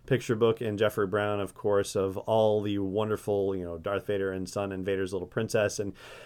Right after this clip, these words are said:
all sorts of other wonderful books that he's done for Star Wars as well. So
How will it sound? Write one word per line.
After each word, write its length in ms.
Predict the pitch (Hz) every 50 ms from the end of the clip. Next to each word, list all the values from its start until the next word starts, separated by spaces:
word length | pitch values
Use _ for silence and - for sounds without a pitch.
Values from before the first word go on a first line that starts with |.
| - - - - -
all 320 | - 143 156 160 156 156
sorts 300 | 143 143 - 156 139 135
of 80 | 135 127
other 300 | 123 120 120 113 107 104
wonderful 1080 | 98 98 104 104 104 110 113 120 131 135 139 131 123 117 - - 110 104 101 98 95
books 420 | 92 90 98 104 98 - - - -
that 120 | 101 92
he's 300 | 90 110 104 101 98 90
done 340 | 87 95 92 90 90 90 90
for 320 | 87 - 98 90 92 92
Star 340 | 90 - - - 92 92 90
Wars 240 | 92 90 87 87 87
as 160 | 87 85 82
well. 240 | 92 92 85 85 82
So 360 | - - 90 87 87 85 -